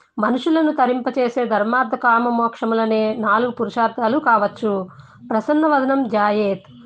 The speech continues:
ఆ ప్రసన్న ముఖుడిని నేను ధ్యానిస్తున్నాను అని అర్థం. భగవంతుడు తన తండ్రి లాంటి వాడైనా సరే ఆయనలోని కోపాన్ని మనం భరించలేం. నరసింహావతారం ఎత్తిన విష్ణుమూర్తిని శాంతింపచేసేందుకు సాక్షాత్తు దేవతలే వరుస కట్టారు.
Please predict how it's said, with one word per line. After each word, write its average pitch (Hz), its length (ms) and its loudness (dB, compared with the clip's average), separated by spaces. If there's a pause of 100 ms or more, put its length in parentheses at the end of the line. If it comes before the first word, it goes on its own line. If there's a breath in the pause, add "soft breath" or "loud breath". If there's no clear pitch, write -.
(180)
ఆ 240 100 4
ప్రసన్న 240 440 0
ముఖుడిని 269 500 0
నేను 240 400 2
ధ్యానిస్తున్నాను 208 1120 0
అని 269 140 0
అర్థం. 196 500 -2 (400 loud breath)
భగవంతుడు 285 640 2
తన 254 180 -2
తండ్రి 233 340 0
లాంటి 262 260 -2
వాడైనా 240 420 2
సరే 220 400 0
ఆయనలోని 247 600 -2
కోపాన్ని 254 500 0
మనం 233 240 -2
భరించలేం. 208 640 -2 (420 loud breath)
నరసింహావతారం 285 800 2
ఎత్తిన 254 240 -2
విష్ణుమూర్తిని 269 640 -2
శాంతింపచేసేందుకు 240 1200 -2
సాక్షాత్తు 233 600 -2
దేవతలే 233 520 0
వరుస 226 220 0 (100)
కట్టారు. 202 520 0